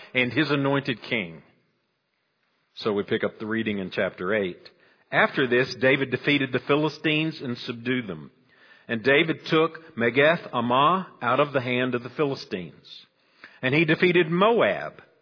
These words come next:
And he measured them with a line, making them lie down on the ground.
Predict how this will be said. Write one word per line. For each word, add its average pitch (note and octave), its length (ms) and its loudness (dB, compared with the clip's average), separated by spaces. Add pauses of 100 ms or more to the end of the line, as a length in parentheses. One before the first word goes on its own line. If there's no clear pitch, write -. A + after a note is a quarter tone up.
(340)
And D3 120 0
he D#3 60 4
measured F#3 440 4
them F3 160 2
with D3+ 140 4
a C#3 40 4
line, E3 460 4
making D#3 320 2
them C3 140 0
lie C#3 280 4
down D3+ 280 4
on C3+ 140 0
the C3 60 0
ground. G#2+ 600 0